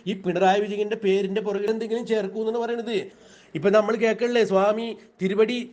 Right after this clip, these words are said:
സ്വാമികൾ അല്ലെങ്കിൽ കുക്കുടാനന്ദ സ്വാമികൾ, അപകടാനന്ദ സ്വാമികൾ എന്നൊക്കെ പറയണ പോലെ ഈ സ്വാമിയുടെ, പിണറായി വിജയൻ എന്ന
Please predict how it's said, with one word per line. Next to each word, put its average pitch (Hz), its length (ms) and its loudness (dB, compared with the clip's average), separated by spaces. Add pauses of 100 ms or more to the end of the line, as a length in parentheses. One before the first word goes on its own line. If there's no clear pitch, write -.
(100)
സ്വാമികൾ 214 540 2
അല്ലെങ്കിൽ 202 320 -6
കുക്കുടാനന്ദ 233 640 0
സ്വാമികൾ, 226 520 0 (120)
അപകടാനന്ദ 220 480 2
സ്വാമികൾ 220 400 2
എന്നൊക്കെ 226 260 -6
പറയണ 233 220 -6
പോലെ 233 300 -4 (240)
ഈ 180 100 -4
സ്വാമിയുടെ, 226 580 0
പിണറായി 185 380 2
വിജയൻ 214 300 -2
എന്ന 220 280 -2